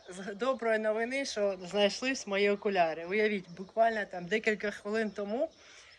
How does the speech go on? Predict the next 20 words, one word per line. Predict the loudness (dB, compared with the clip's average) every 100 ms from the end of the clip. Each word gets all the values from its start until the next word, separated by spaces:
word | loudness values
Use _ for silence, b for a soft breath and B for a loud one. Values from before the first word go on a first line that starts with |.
| B -20
Я | -2 4 6
ж | 4 -2 -4
кожного | -4 -4 2 4
разу, | 4 4 2
коли | 2 4 4
виїжджаю, | 2 0 0 0 2 4
я | 4 4
починаю | 2 0 2 4 4
думати: | 2 2 0 0 -6
«Ну, | -6
де | 0 2
ж | 2
окуляри? | 0 2 4 6 6 4
Ну, | 2
вони | 2 2
мені | 2 2
так | 2 2
потрібні, | 0 0 -2 -2
бачите, | 0 0 0 -4 -12
це, | -4 0